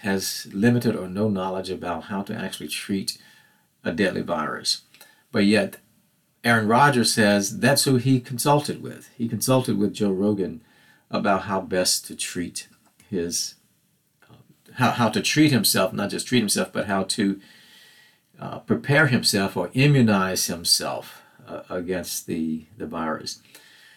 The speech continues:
So he was, again, he was not straightforward with the league. He was not straightforward with the N F L Players Association, uh, the media,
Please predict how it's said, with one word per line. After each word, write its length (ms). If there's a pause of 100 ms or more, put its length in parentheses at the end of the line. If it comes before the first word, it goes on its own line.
(120)
So 520
he 220
was, 320
again, 280
he 100
was 160
not 160
straightforward 640
with 140
the 80
league. 380
He 80
was 120
not 140
straightforward 600
with 160
the 120
N 80
F 100
L 140
Players 320
Association, 1000
uh, 60
the 60
media, 480